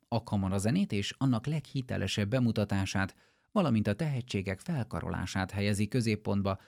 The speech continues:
az ismert kamarazenei repertoár mellett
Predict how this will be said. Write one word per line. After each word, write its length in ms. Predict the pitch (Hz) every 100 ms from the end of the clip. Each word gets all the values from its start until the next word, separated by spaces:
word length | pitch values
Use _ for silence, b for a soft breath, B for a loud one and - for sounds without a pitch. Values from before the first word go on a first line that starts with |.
| b b
az 200 | - -
ismert 400 | 185 - 107 -
kamarazenei 680 | 170 135 95 92 101 98 98
repertoár 680 | 107 - 92 - 98 92
mellett 480 | 104 107 101 98 -